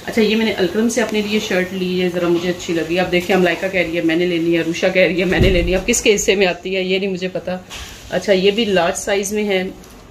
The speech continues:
अच्छा जी, इस पे ऑफ था, फिफ्टी परसेंट ऑफ था, तो ये फ़ोर्टीन ट्वेंटी फ़ाइव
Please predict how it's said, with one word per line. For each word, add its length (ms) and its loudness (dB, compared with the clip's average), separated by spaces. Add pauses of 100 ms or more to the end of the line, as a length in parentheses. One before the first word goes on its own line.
(640)
अच्छा 200 -2
जी, 100 -2
इस 100 -4
पे 120 2
ऑफ 220 0
था, 60 -4
फिफ्टी 280 -8
परसेंट 400 -6
ऑफ 220 -2
था, 80 0
तो 120 -6
ये 120 -2
फ़ोर्टीन 480 -2
ट्वेंटी 300 -6
फ़ाइव 220 -6